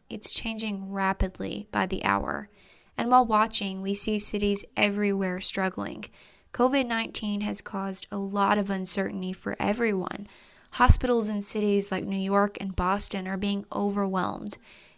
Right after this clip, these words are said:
Families are losing loved ones without being able to say goodbye.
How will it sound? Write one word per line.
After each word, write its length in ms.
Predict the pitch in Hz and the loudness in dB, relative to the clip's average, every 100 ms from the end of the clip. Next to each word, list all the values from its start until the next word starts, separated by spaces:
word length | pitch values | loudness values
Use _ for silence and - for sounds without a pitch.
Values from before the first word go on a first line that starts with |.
| - | -16
Families 640 | - 240 247 240 196 185 | -4 -2 0 0 0 0
are 100 | 196 | 0
losing 420 | 196 196 196 190 | 2 2 0 -4
loved 280 | 190 196 196 | -2 -2 -2
ones 340 | 190 180 180 | -4 -6 -6
without 420 | 196 202 214 240 - | -6 -4 -6 -6 -8
being 220 | 247 220 | -10 -6
able 260 | 214 208 | -4 -4
to 120 | 202 196 | -2 2
say 240 | - 196 | 2 2
goodbye. 640 | 180 175 185 190 208 - | -6 -8 -6 -6 -6 -10